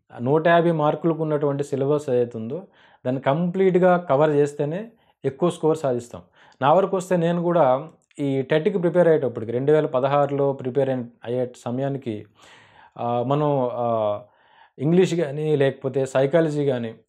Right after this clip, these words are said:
సైకాలజీ ఓకే, మనం ఆ ఎగ్జామ్ కోసం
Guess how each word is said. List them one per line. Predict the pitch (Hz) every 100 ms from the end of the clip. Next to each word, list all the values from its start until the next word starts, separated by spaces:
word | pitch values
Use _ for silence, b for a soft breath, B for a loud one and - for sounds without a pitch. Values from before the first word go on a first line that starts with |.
| _ -
సైకాలజీ | - 135 165 175 165
ఓకే, | 156 165
మనం | 165 156 143
ఆ | 127 120
ఎగ్జామ్ | 123 117 143 151
కోసం | 143 135 131